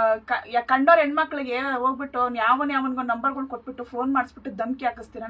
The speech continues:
ದೊಡ್ಡ ರೌಡಿಗಳ, ಡಾನ್ಗಳ ನೀವೆಲ್ಲ. ಯಾಕೆ ಧಮ್ಕಿ ಹಾಕ್ಸೋದ್ ಯಾಕೆ? ಏನ್ ತಪ್ಪು ಮಾಡೋಣ ಅಂತ ಧಮ್ಕಿ ಹಾಕಿಸ್ತೀರಾ?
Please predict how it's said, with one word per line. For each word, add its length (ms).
ದೊಡ್ಡ 220
ರೌಡಿಗಳ, 440
ಡಾನ್ಗಳ 480
ನೀವೆಲ್ಲ. 360
ಯಾಕೆ 360
ಧಮ್ಕಿ 320
ಹಾಕ್ಸೋದ್ 340
ಯಾಕೆ? 580
ಏನ್ 320
ತಪ್ಪು 200
ಮಾಡೋಣ 260
ಅಂತ 140
ಧಮ್ಕಿ 340
ಹಾಕಿಸ್ತೀರಾ? 840